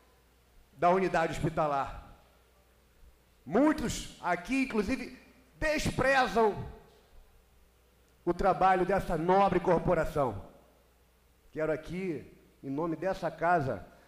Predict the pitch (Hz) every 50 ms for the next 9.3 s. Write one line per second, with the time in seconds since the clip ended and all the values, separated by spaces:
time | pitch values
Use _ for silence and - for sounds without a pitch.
0 | _ _ _ 147 151 160 160 160 165 160 160 143 127 127 156 151 143 123 104 92
1 | - - - - - _ _ _ _ _ _ _ _ - - _ _ _ - -
2 | 143 139 143 - - _ _ _ - 196 208 214 185 185 180 185 151 - - 196
3 | 208 214 208 175 156 - - - - - _ _ _ _ _ _ - - - 202
4 | 190 160 156 147 151 202 214 208 208 - - - - 247 254 196 202 185 160 135
5 | 165 180 190 196 196 175 - - - - - 170 160 - 196 185 185 175 180 190
6 | 196 - - - - - 185 180 156 - 196 202 202 196 180 156 135 143 185 202
7 | 196 - - - - - - - - _ _ _ _ _ - 226 233 214 156 -
8 | - - - - - _ _ - 170 185 208 240 285 302 269 247 262 269 - 226
9 | 226 233 - - -